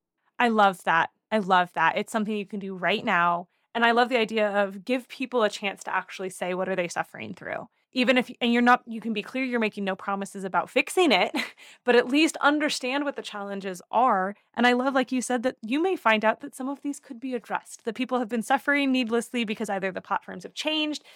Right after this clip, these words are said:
there's updates that will now solve that, or when you discover just how big a problem is, that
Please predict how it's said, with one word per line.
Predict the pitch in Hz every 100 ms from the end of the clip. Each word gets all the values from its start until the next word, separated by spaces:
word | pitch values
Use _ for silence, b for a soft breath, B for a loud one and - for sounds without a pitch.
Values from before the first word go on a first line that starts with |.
| b
there's | 214 208
updates | 247 254 262 -
that | -
will | 202 202
now | 175 180
solve | - 262 277 269
that, | 269 262 269 b b -
or | 247
when | 220 233
you | 226
discover | 226 - 285 285 254
just | - 226 220 -
how | 226
big | 196 190
a |
problem | - 196 185 180
is, | 320 339 240 196 b b
that | -